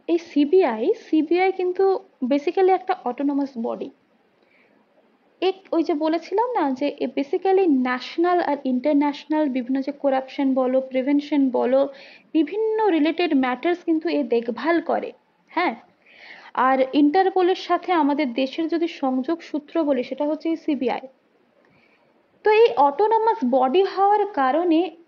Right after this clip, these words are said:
এখানে বেশ কিছু সমস্যা দেখা গেছে, অনেক সময় অনেক রকম সমস্যা দেখা গেছে, বিভিন্ন সময় বিভিন্ন corruption হয়েছে, অনেক ব্যক্তি আছেন যারা corrupted হয়ে গেছেন।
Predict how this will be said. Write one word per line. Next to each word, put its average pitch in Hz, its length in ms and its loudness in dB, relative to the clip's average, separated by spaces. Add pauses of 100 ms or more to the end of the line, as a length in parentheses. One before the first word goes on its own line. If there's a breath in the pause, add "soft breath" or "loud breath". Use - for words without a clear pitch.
(180)
এখানে 349 300 0
বেশ 294 420 0
কিছু 339 240 -4
সমস্যা 240 640 -6
দেখা 247 360 -8
গেছে, - 360 -8
অনেক 403 300 -4
সময় 415 260 -4
অনেক 381 400 -4
রকম 285 300 -4
সমস্যা 233 500 -6
দেখা 226 280 -4
গেছে, - 240 -8
বিভিন্ন 254 280 -2
সময় 277 320 -4 (380 loud breath)
বিভিন্ন 262 240 -2
corruption 339 640 0
হয়েছে, 320 380 0
অনেক 269 400 -2
ব্যক্তি 302 420 2
আছেন 392 300 2
যারা 320 240 2
corrupted 285 540 0
হয়ে 262 220 2
গেছেন। 262 420 -2